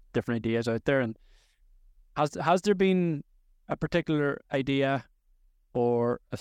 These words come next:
particular thought that you have put out there that's received a lot of pushback, criticism from, from people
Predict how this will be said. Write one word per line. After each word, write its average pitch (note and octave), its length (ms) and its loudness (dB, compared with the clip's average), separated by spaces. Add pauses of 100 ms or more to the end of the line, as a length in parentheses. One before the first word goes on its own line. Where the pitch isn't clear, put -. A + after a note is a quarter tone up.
(160)
particular B2 360 -2
thought A#2 360 -2
that B2 160 -2
you A#2 340 -2 (460)
have C3 320 0
put F3+ 140 0
out E3+ 200 2
there D#3+ 220 2
that's B2+ 300 -4
received A#2+ 760 -4 (360)
a B2+ 60 2
lot A#2+ 140 4
of A#2+ 120 -6
pushback, B2 460 0 (320)
criticism A#2+ 580 -2
from, A2 560 -2
from A#2 240 -2 (520)
people B2 360 0